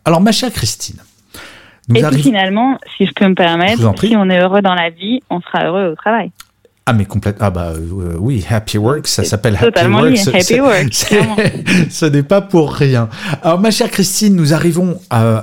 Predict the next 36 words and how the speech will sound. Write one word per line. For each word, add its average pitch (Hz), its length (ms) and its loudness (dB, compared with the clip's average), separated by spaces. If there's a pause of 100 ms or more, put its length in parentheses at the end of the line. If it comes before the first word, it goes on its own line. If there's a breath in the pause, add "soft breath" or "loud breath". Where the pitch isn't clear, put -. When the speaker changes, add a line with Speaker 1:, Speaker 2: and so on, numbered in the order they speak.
Speaker 1:
à 107 100 0
la 98 140 -2
fin 214 420 -4
de 113 220 -2
cette, 107 400 -4
de 95 260 -2
cet 110 240 -2
entretien. 113 540 -2 (500 loud breath)
Et 135 140 2
comme 180 340 0 (220)
tous 233 160 0
mes 147 240 2
invités, 117 420 0
je 113 140 -2
vous 107 180 -2
ai 117 60 0
demandé 113 300 2
de 143 120 -10
travailler, 117 600 -2
je 143 100 -2
vous 107 200 -2
ai 110 60 0
demandé 127 460 0
de 120 180 -4
choisir 147 800 -2 (440 loud breath)
votre 110 420 -2
mantra 143 560 -2
ou - 20 0
votre 113 200 -4
citation 175 460 -4
préférée 113 760 -6
et 127 100 0
de 117 140 -2
nous 113 220 2
expliquer 202 480 -6 (120)
pourquoi. - 440 -8